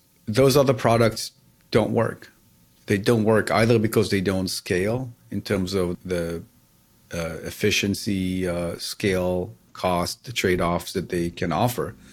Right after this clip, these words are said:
because they're not designed to do this. They're designed to do something else. They kind of thought about vector index as a, as a bolt-on, you know, retrofitted fe-, feature.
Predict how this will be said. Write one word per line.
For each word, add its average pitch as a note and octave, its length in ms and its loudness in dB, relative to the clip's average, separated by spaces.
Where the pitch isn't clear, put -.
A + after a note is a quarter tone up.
because A2 260 0
they're A#2 100 4
not G#2 280 2
designed F#2 500 0
to - 80 -10
do A2+ 160 4
this. E2 220 -6
They're F#2+ 120 -4
designed F#2 380 -2
to E2+ 80 -12
do F2+ 80 -2
something E2+ 380 -6
else. - 320 -10
They F#2 100 -6
kind G2 180 0
of F2+ 80 -2
thought F#2 320 2
about F2 360 0
vector F2+ 380 -2
index F2+ 380 -2
as E2+ 160 -6
a, D#2+ 300 -8
as E2 200 -10
a E2+ 120 -4
bolt-on, E2+ 960 -4
you G2 100 -4
know, D#2+ 320 -6
retrofitted F#2 720 -2
fe-, - 240 -4
feature. A#2+ 600 -2